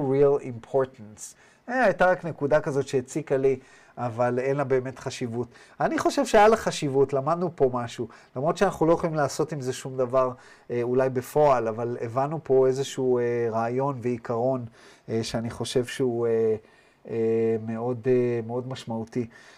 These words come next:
הדרך, דרך אגב, הכי טובה שאני יכול, אה, שאני מבין את הרעיון הזה, אה, של תנועה במרחב, שאם אתה רוצה להגיע לנ-, מהנקודה הזאת לנקודה הזאת, אתה צריך לנסוע דרך הדבר הזה. הסלינג שוט אפקט מאפשר לך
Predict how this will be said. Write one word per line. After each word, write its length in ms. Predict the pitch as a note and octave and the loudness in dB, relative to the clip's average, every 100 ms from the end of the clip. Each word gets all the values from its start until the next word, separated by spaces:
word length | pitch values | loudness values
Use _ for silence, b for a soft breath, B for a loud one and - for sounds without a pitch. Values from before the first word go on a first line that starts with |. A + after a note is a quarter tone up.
| b | b
הדרך, 340 | C3 F3+ G#3+ | 4 6 8
דרך 200 | - - | 6 6
אגב, 280 | D#3+ E3 D#3 | 6 6 6
הכי 200 | C#3+ F3 | 2 -2
טובה 300 | - D#3+ E3 | 2 6 4
שאני 300 | D#3+ D3 D3 | 4 -4 -4
יכול, 380 | C#3+ - D3 C#3 | -4 0 2 4
אה, 160 | B2+ A#2+ b b b b | 2 0 b b b b
שאני 320 | - B2+ F3+ | -4 0 2
מבין 400 | A3 C#3 C#3+ A2+ - b b B2 | 2 2 0 -4 -12 b b -6
את 120 | C#3+ | 0
הרעיון 460 | B2+ C3 C3+ D#3 | 4 4 6 4
הזה, 280 | E3+ C3 C3+ A2+ b b b | 2 0 0 -2 b b b
אה, 380 | B2 A#2+ A#2+ B2+ | -4 0 2 2
של 300 | B2+ - C#3 | 2 4 2
תנועה 360 | A#2+ - C3+ D3+ | 2 -4 2 6
במרחב, 640 | D#3+ E3 C#3 - E3 E3+ A#2+ | 6 4 0 0 6 6 4
שאם 200 | D#3 D#3+ | -4 -4
אתה 140 | D#3 | 0
רוצה 220 | C#3 - | 0 2
להגיע 300 | D#3 D3 D#3 | 4 4 6
לנ-, 340 | D3+ C3+ C3+ C#3 | 4 2 -4 -6
מהנקודה 480 | C3+ B2 C3 D3 | -6 -6 2 6
הזאת 320 | D3 C3 D#3 D3 | 6 6 2 2
לנקודה 460 | B2 A#2+ C3+ D3 | -2 0 2 4
הזאת, 380 | C#3+ C3 E3 - - b b | 4 4 2 0 -10 b b
אתה 100 | B2+ | -4
צריך 220 | - D3 | -2 0
לנסוע 580 | D#3+ C#3 - F3 F#3+ D3+ - b b b | -2 -2 0 6 8 8 6 b b b
דרך 280 | D3+ - D#3+ | 4 4 0
הדבר 360 | C#3+ C#3 D#3 | 2 6 8
הזה. 320 | D#3 D3 G3+ F#3 B B B | 8 8 8 8 B B B
הסלינג 760 | C3 C3 C3 B2+ - F3+ A#3 G#3+ | -2 2 2 0 0 2 2 2
שוט 260 | - F3 | 2 2
אפקט 420 | D#3 - D3+ D#3+ C#3 | 0 2 2 2 -2
מאפשר 360 | C3 - E3 | -4 0 0
לך 280 | D#3+ D#3 D#3 | 2 0 2